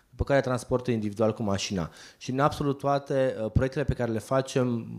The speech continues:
ăsta e modul în care, care gândim și care prioritizăm lucrurile. Dar asta nu înseamnă că nu, nu recunoaștem și nevoia de infrastructură hard de care avem nevoie și în același timp nu conștientizăm și că, de fapt, ca să putem să fim un oraș verde,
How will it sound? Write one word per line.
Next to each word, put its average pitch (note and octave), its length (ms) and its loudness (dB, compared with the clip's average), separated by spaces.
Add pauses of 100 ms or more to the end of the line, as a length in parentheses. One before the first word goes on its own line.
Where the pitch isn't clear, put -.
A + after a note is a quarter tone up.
(140)
ăsta B2 260 2
e B2 40 2
modul B2 200 0
în B2 60 -2
care, A#2 340 2 (300)
care A#2 200 2
gândim A2+ 260 2
și B2 120 -6
care A#2+ 140 4
prioritizăm A2+ 480 0
lucrurile. F2+ 300 -2
Dar C3 220 0
asta D3+ 200 0
nu D#3+ 60 0
înseamnă D#3 280 -2
că C#3 380 2 (360)
nu, C#3 420 0
nu C3+ 160 2
recunoaștem C3+ 540 2
și C3+ 320 0
nevoia B2 540 0
de B2 100 -4
infrastructură A#2+ 560 -2
hard B2+ 180 2
de B2 60 0
care A2+ 180 0
avem A2 180 2
nevoie F#2 600 0 (380)
și D#3 560 0 (100)
în C#3 160 -2
același D3 340 2
timp D3+ 160 -4
nu D3+ 140 2
conștientizăm C#3+ 720 0
și C#3 200 -2
că, C#3 160 0
de C3+ 120 2
fapt, - 320 0
ca B2+ 120 0
să - 140 -2
putem C3+ 340 0
să D#3 120 -2
fim F3 200 -4
un D3+ 120 0
oraș B2+ 360 0
verde, G#2 500 0